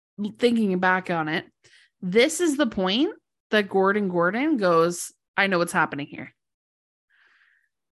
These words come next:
That's when he's like, because he talks to them later. Anyway, we're gonna get to it, but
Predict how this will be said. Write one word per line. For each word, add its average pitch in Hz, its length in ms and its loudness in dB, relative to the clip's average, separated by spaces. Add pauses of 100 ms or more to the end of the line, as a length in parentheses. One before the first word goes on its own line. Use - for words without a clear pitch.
(100)
That's 208 300 2
when 202 120 4
he's 180 300 2
like, 151 480 2 (680)
because 208 160 2
he 220 100 2
talks 240 360 4
to 220 60 -6
them 170 200 0
later. 175 500 0 (100)
Anyway, 165 240 0
we're 180 200 -2
gonna 185 160 0
get 147 200 0
to 156 100 -2
it, 123 180 -6
but - 200 -4